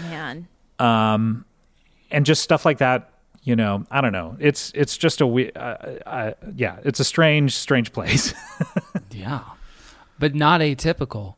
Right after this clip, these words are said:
Speaker 3: in a lot of ways.
Speaker 1: Yeah.
Speaker 2: Yeah. I
Speaker 3: There
Speaker 2: mean, when I heard about that, uh, that, that list that they just came out with of, uh,
Speaker 1: Oh,
Speaker 2: you know,
Speaker 1: the
Speaker 2: all the
Speaker 1: S B C
Speaker 2: sex-
Speaker 1: thing?
Speaker 3: The
Speaker 1: Yeah.
Speaker 3: S B C thing,
Speaker 2: Yeah,
Speaker 3: yeah.
Speaker 2: exactly. It's just like, well, finally, it's twenty twenty-two,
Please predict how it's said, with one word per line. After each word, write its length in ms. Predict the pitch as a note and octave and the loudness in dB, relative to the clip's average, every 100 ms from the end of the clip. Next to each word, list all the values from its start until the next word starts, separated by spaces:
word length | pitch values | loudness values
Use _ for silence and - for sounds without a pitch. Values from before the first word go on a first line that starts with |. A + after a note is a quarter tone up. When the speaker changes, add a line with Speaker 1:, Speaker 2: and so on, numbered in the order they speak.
| _ | _
Speaker 3:
in 60 | B2 | -8
a 80 | A#2+ | -6
lot 180 | A#2 | -6
of 100 | A2+ | -8
ways. 540 | A2 B2+ A#2+ - - - _ | -6 -8 -8 -12 -14 -14 _
Speaker 1:
Yeah. 160 | F#3 F3 | -6 0
Speaker 2:
Yeah. 220 | D3+ A#2 - _ _ _ _ | 0 0 -8 _ _ _ _
I 40 | - | 2
Speaker 3:
There 60 | D#3+ | 4
Speaker 2:
mean, 120 | D#3 | 6
when 120 | D3 | 6
I 160 | C#3+ C3+ | 6 4
heard 240 | E3+ F3 | 6 6
about 240 | D3 C3+ | 4 4
that, 240 | C#3 B2 A#2+ | 4 4 4
uh, 300 | A#2+ A2+ A2 A2 - | 4 2 0 -4 -2
that, 320 | B2 A2+ F#2+ | 2 2 2
that 180 | A2 G#2 | -2 2
list 400 | B2 D3 - - | 4 4 2 -4
that 200 | A2 G2 | -4 0
they 300 | G#2+ G2+ G2 _ _ _ - - | -2 -2 -6 _ _ _ -20 -2
just 200 | A#2+ - | -2 2
came 180 | B2 | 2
out 160 | A2 G2 | 2 0
with 200 | G#2 G2 | -2 0
of, 120 | A2 | 0
uh, 220 | G2+ G#2 G#2+ | 2 2 2
Speaker 1:
Oh, 40 | |
Speaker 2:
you 60 | A2+ | 2
know, 80 | |
Speaker 1:
the 60 | G2+ - | 2 2
Speaker 2:
all 80 | |
the 80 | A2 | 2
Speaker 1:
S 120 | G#2+ | 2
B 60 | B2 | 2
C 60 | G2+ | 0
Speaker 2:
sex- 100 | F3+ | -2
Speaker 1:
thing? 220 | G3 F#3+ | -6 -6
Speaker 3:
The 60 | G3 A#2 | -6 -4
Speaker 1:
Yeah. 160 | F3+ | -4
Speaker 3:
S 60 | F3+ | -2
B 0 | |
C 80 | E3+ | 0
thing, 80 | B2+ | 2
Speaker 2:
Yeah, 180 | B2+ G#2 | 2 2
Speaker 3:
yeah. 20 | |
Speaker 2:
exactly. 480 | G2+ G#2 A#2+ - G#2+ | 0 0 0 0 -2
It's 160 | G2 - | -2 -4
just 180 | A2 - | -6 -4
like, 140 | G#2+ B2 | -4 0
well, 140 | A#2+ | 0
finally, 540 | - A#2 C#3 B2 G2 | 0 0 2 2 0
it's 320 | F#2 F#2 - - - - _ | -4 -6 -8 -10 -18 -20 _
twenty 320 | - C3 C3 C3+ | -6 0 0 0
twenty-two, 760 | - C3 A#2+ C3+ C3+ A2 G2 | 0 0 0 2 4 2 0